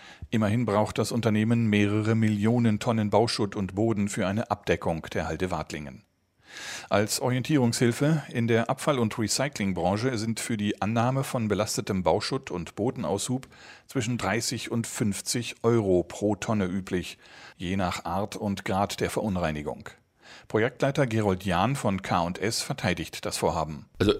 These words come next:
Speaker 2: erstmal generell, Unternehmen dürfen Geld verdienen.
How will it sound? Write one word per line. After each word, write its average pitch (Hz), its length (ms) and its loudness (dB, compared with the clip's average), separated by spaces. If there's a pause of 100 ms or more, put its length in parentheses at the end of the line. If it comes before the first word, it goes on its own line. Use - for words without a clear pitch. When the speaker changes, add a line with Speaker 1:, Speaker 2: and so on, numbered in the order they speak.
(120)
Speaker 2:
erstmal 107 300 6
generell, 90 480 8
Unternehmen 82 600 8
dürfen 82 280 6
Geld 73 220 2
verdienen. - 480 -2